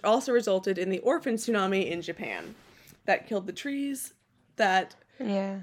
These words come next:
Speaker 1: caused the oral traditions in the native people to start, and that caused the orphan tsunami. Part two, the Northridge earthquake. <laughs> So it's now nineteen ninety-four. At this point,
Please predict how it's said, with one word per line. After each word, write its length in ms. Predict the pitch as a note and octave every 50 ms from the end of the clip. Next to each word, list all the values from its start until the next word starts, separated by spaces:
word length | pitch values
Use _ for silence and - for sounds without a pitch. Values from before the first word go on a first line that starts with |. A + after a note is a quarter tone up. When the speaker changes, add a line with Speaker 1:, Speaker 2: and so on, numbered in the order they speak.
| F3
Speaker 1:
caused 560 | - - A3+ G#3 G3+ G3 F#3+ F#3+ F#3 - - -
the 120 | G3+ F#3
oral 240 | - G3+ G3+ G3+ G3
traditions 800 | - G#3+ G#3+ F#3 F#3+ G3+ - G3 F3 F3+ F3+ F3+ - - - - _ -
in 140 | F#3+ F#3 F3+
the 100 | F3 F3
native 240 | G3 G#3+ G#3+ G#3
people 260 | G#3 A#3+ A3 - G#3+ G#3
to 80 | G#3
start, 520 | G#3 - - G#3 G3+ G3+ G3+ - - - - _ _ _ _ _ _ _ - - _ _ _ _ _ _ _ -
and 180 | G3+ G3+ G3 F#3
that 140 | F3+ - -
caused 240 | - F3+ D#3+ - -
the 60 | -
orphan 300 | - - F#3 - - F#3+
tsunami. 500 | F#3 - - - - - - - - A3 - _ _ _ _ _ _ - - _ _
Part 360 | - D4+ D4 D4+ D4 - - -
two, 480 | - C4+ A#3+ G#3+ F#3 D#3+ E3 D#3+ A3 A3+ _ _ _ _ _ _ -
the 80 | C4
Northridge 520 | C4 D#4 G#4 A4 D#4+ - B3 A3 G3+ F#3+ F3
earthquake. 680 | E3+ F3 - - - - G#3 F3 G#3 F#3 - - - -
<laughs> 40 | - - - - - - - - - - - - - - _ _ _ _ _ _ _ _ - - - - - - - - -
So 180 | - - B3+
it's 160 | A3+ A3 A3 C#4
now 420 | C#4 C#4 D4 D4 D4 D4 D4+ D4 - -
nineteen 540 | A3+ A3+ G#3 G3+ F#3+ E3+ - - B3 A#3 A3
ninety-four. 720 | F#3 F3 F3 F3 F3 F#3 - - G1+ - - - - A3 - _ _ - - _ _ _ _ _ _ _ _ _ _ _ _ _ _ _ _ _ -
At 140 | G#3 G#3+
this 180 | G#3+ C4 D4 -
point, 520 | - - A#3+ A3 A3 A3 G#3 - - -